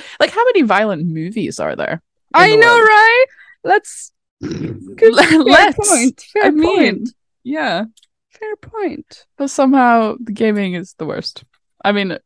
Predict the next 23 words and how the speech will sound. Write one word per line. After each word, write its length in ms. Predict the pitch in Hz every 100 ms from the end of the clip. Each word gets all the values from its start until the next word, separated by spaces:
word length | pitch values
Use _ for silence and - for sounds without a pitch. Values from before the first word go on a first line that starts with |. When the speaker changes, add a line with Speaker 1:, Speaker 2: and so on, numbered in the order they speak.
| -
Speaker 1:
you 300 | 208 202 202
are, 240 | 190 185 160 190 208 _ -
play 200 | 202 196
Super 260 | 196 185
Mario, 300 | 170 165 151
you're 140 | 147 147
gonna 200 | 151 151
become 320 | 160 151 135
a 100 | 131 -
murderer. 400 | - 143 - 139 -
Speaker 2:
Okay, 240 | 240 247 247
so 160 | 302
now, 560 | 302 311 330 349 349 370
from 240 | - 294
now 240 | 294 294 285
on, 260 | 277 285
I 180 | 254 254
am 180 | 254 262
accepted 760 | 277 - 240 233 - 226 226
in 260 | 220 220 208
the 80 | 208
media. 460 | 180 98 90 107 220
Cool. 480 | - 427 339 190 208